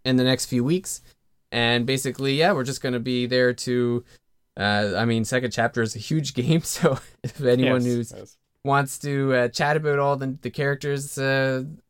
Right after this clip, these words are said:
Speaker 1: that we meet, or, um, help with the, you know, different battle, uh, mechanics or that sort of thing, or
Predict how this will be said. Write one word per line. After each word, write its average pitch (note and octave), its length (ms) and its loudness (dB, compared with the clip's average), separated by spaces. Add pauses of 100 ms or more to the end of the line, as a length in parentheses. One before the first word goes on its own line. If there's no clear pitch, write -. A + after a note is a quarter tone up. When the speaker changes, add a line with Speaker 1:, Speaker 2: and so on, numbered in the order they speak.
(100)
Speaker 1:
that B2 160 -2
we C3+ 160 -2
meet, C#3+ 500 0
or, A#2+ 400 2 (380)
um, A2 320 0
help B2 320 0
with A#2 420 0
the, G#2+ 100 -4
you G#2+ 80 -2
know, G#2 140 -4
different A2+ 320 -4
battle, B2 640 2
uh, A#2 260 2 (1120)
mechanics C3 600 0
or A2+ 300 2
that A#2 160 0
sort B2 180 -4
of A#2+ 80 -6
thing, B2+ 320 0
or A2 360 0